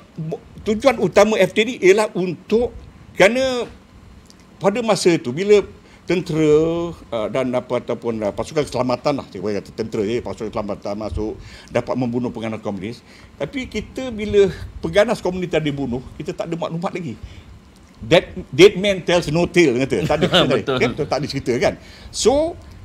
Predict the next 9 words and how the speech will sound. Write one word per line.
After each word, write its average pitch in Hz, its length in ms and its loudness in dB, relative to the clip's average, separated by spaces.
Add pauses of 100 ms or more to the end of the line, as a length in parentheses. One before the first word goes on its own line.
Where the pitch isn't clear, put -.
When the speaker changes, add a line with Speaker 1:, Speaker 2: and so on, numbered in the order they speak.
(540)
Speaker 1:
dia 196 200 -2
hendakkan 220 560 0
F-Team 214 380 0
ditubuhkan 214 400 2
supaya 220 380 0
cuba 196 520 0
melaksanakan 190 800 -2
operasi 160 440 -2
secara 127 680 0